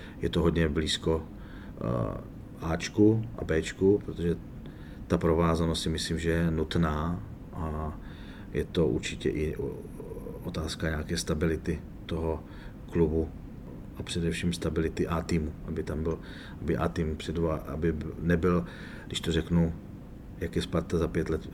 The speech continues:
za posledních pět let pod tlakem, že nejsou výsledky, tak to řeknu. Jako i trenér, který tady je pět měsíců, ale vnímal jsem to jako trenér, který byl jinde, takže to si myslím, že teď je, eh,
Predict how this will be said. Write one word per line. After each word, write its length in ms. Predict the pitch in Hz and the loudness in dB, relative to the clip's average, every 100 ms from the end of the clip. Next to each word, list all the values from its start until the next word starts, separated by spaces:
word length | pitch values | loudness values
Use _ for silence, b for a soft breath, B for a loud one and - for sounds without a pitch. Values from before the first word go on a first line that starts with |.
| - | -2
za 160 | 80 82 | 0 0
posledních 360 | 82 - 85 80 | 0 2 2 2
pět 140 | 82 | 0
let 120 | 76 | 0
pod 160 | 78 78 | -2 -4
tlakem, 500 | 78 - 80 78 80 | -4 -2 -2 -2 -2
že 100 | 80 | -2
nejsou 260 | 76 80 | -2 -2
výsledky, 440 | 73 - 80 - 85 | -2 -2 -4 -6 -10
tak 140 | - - | -10 -6
to 120 | 85 | -6
řeknu. 260 | 82 - - - - - - - - | -6 -6 -10 -10 -14 -14 -14 -14 2
Jako 240 | 92 - 87 | 2 4 4
i 200 | 104 92 B - | 6 4 B 0
trenér, 280 | 90 87 87 | 4 4 4
který 220 | 82 82 | 2 2
tady 120 | 87 | 4
je 80 | 87 | 4
pět 200 | 90 85 | 2 2
měsíců, 440 | 87 82 78 92 | 0 -2 -2 0
ale 120 | 82 82 | 0 2
vnímal 320 | 87 85 76 | 4 4 2
jsem 140 | 85 | -2
to 180 | 85 82 B B B | -4 -4 B B B
jako 200 | - 85 | -4 -2
trenér, 300 | 78 78 80 | 0 2 0
který 220 | 76 76 73 | 2 2 2
byl 160 | 78 | 2
jinde, 280 | 73 73 69 | 2 0 -2
takže 320 | 71 82 76 - B B B - | -4 -4 -6 -6 B B B -8
to 120 | 78 | -4
si 120 | - | 0
myslím, 280 | 82 - 82 | 0 0 0
že 100 | 85 | 0
teď 240 | - 76 | 0 2
je, 140 | 87 80 | 2 2
eh, 500 | - - - - | -4 -12 -12 -8